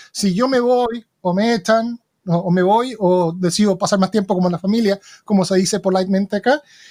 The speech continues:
eh, la compañía tiene una responsabilidad financiera y te tiene que pagar por los días de vacaciones que tú no, no te tomaste. Pero cuando tenés vacaciones ilimitadas, si te vas, no te van a pagar tiempo ilimitado. Así que, eh, lo vi en una compañía del grupo donde estoy hoy día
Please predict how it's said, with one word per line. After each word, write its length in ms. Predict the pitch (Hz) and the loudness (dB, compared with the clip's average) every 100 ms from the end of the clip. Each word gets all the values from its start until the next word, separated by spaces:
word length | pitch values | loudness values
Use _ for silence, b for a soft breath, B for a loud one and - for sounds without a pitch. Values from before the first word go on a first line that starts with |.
| b | b
eh, 360 | - 185 180 180 | 0 2 2 0
la 160 | 196 190 | 2 2
compañía 320 | 202 175 220 | 2 0 0
tiene 160 | 226 233 | 2 0
una 320 | 220 214 196 | 2 0 -2
responsabilidad 680 | - 214 - 208 214 208 226 | -4 -2 0 2 2 2 2
financiera 500 | - 214 208 311 254 165 | 2 0 2 4 2 2
y 40 | |
te 80 | 180 | -2
tiene 220 | 208 208 | -2 0
que 220 | 196 185 - _ _ | 0 -2 -6 _ _
pagar 380 | 208 208 240 226 | 2 4 0 0
por 120 | 262 | -2
los 140 | 226 | 0
días 160 | 202 226 | 0 0
de 80 | 208 | 0
vacaciones 320 | 196 233 233 | -2 -2 -2
que 80 | 180 | -2
tú 140 | 226 | 0
no, 100 | 233 | 0
no 220 | 214 233 | 2 2
te 80 | 247 | 0
tomaste. 420 | 214 240 - - - _ _ _ _ _ _ - | 0 0 0 -6 -20 _ _ _ _ _ _ 0
Pero 140 | 214 | 2
cuando 180 | 214 214 | 2 2
tenés 240 | 220 254 | 0 0
vacaciones 400 | 240 233 240 240 | 0 0 0 0
ilimitadas, 580 | 240 220 226 311 202 196 | 2 0 2 2 2 0
si 80 | 196 | -2
te 120 | 202 | 2
vas, 260 | 262 277 240 | 2 2 0
no 140 | 190 190 | 0 0
te 80 | 165 | 0
van 80 | |
a 40 | 156 | 0
pagar 380 | 151 170 185 151 | 0 2 2 0
tiempo 320 | - 165 165 | -2 -2 -2
ilimitado. 460 | 147 196 349 160 135 | 0 2 2 0 -2
Así 180 | 196 | -4
que, 140 | 175 160 B B B - | -2 -4 B B B -10
eh, 160 | 180 - | -8 0
lo 240 | 196 208 202 | 2 4 2
vi 400 | 240 269 294 233 | 0 0 -2 -2
en 160 | 214 | -2
una 220 | 233 247 226 | 0 -2 -2
compañía 800 | 220 220 220 240 240 233 226 208 | -2 0 0 0 0 0 0 0
del 160 | 202 | -2
grupo 640 | 202 220 233 226 214 208 202 | -2 -2 0 0 0 -2 -2
donde 200 | 202 196 | 0 -2
estoy 360 | 170 240 254 269 | -2 0 0 0
hoy 100 | 262 | -2
día 240 | 269 320 | 0 0